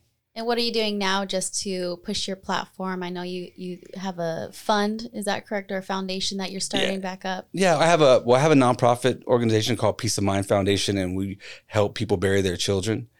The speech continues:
Speaker 2: So it's just
Speaker 1: Mm.
Speaker 2: something that nobody wants to talk about, you know, and it was just
Speaker 1: Yeah.
Speaker 2: something that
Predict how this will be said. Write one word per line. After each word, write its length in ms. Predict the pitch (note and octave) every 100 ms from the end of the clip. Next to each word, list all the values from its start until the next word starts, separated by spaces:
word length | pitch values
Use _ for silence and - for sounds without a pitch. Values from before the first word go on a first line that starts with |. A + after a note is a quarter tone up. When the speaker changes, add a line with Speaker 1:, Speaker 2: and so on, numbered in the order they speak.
| _ -
Speaker 2:
So 280 | - G2+ G2
it's 140 | F#2+
just 160 | G#2+ F#2+
Speaker 1:
Mm. 40 |
Speaker 2:
something 260 | G#2 G2 G2
that 160 | F#2
nobody 320 | F#2+ G2 G2 G2
wants 220 | G2 F#2+
to 40 |
talk 220 | - F#2 G2
about, 300 | G2 F#2+ -
you 80 | G2
know, 160 | G2+ G2
and 100 | G2
it 40 |
was 200 | F#2+ F#2
just 160 | F#2+ F2
Speaker 1:
Yeah. 60 | -
Speaker 2:
something 280 | G2 G2+
that 220 | G2 F#2+